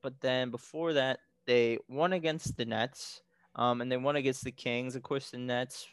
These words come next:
they only had James Harden, really. Um, but, you know, it's still, it's still nice to see them,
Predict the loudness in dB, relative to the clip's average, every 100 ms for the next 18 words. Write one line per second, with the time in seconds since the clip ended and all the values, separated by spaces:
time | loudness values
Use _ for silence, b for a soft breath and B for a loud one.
0 | _ 0 0 0 0 0 0 4 2 2
1 | -4 -4 -2 0 0 -2 -2 0 0 -4
2 | b b b b -2 0 0 -2 -2 0
3 | -2 -2 _ _ _ _ -6 -2 -2 -2
4 | -12 -2 2 4 2 -2 -4 -2 0 -2
5 | -4 -6 -2 -2 -2 0 0 0 -2